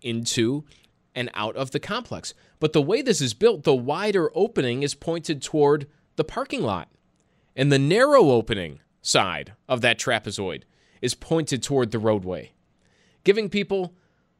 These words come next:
less space to turn in and out of the complex.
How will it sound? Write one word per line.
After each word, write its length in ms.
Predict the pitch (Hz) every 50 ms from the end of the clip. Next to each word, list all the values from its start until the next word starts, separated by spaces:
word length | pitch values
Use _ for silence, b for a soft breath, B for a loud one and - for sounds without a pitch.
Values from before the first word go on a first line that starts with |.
| _ _
less 360 | - 135 147 170 233 285 320 -
space 680 | - - - - 123 95 82 98 - - - - - - _ _ _ _ _ _ _ _ _ _ _ _ _ _ _ _ _ _ _ _ _ _ _ -
to 100 | - 156
turn 320 | 147 - 190 196 185 170
in 140 | 175 170 170
and 100 | 160 156
out 180 | 156 156 147 139
of 80 | 135
the 60 | 123 127
complex. 560 | - 160 175 170 - - 90 - - -